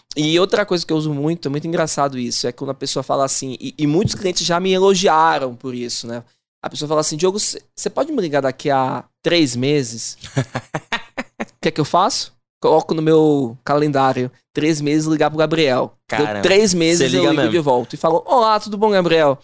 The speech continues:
Speaker 1: Conforme conversamos lá atrás e tal, você pediu aí, é, pra eu retornar em três meses, tô retornando." O cara fala, "Não é possível."
Speaker 2: <laughs>
Speaker 1: Esse cara.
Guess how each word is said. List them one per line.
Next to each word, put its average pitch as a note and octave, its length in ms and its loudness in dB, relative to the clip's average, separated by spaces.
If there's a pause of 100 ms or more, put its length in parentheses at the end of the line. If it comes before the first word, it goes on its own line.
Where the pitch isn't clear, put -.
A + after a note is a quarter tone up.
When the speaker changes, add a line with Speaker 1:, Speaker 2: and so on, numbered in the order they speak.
(480)
Speaker 1:
Conforme B3+ 380 2
conversamos F#3 540 0
lá E3+ 140 0
atrás D#3 680 0
e C#3 60 -8
tal, C#3+ 320 2
você - 100 -4
pediu D3 480 -2
aí, C#3+ 400 0 (320)
é, C3 120 -2
pra - 100 -4
eu C#3+ 40 -4
retornar C#3+ 320 -2
em - 20 -10
três C#3+ 180 -6
meses, C#3 200 -4
tô - 100 -4
retornando." D#3 500 -2
O - 20 -14
cara C#3 160 0
fala, B2+ 180 -4
"Não A#2 80 -6
é A#2+ 40 0
possível." B2 720 0 (260)
Speaker 2:
<laughs> A#3 300 -4
Speaker 1:
Esse A#3 340 0
cara. - 540 -2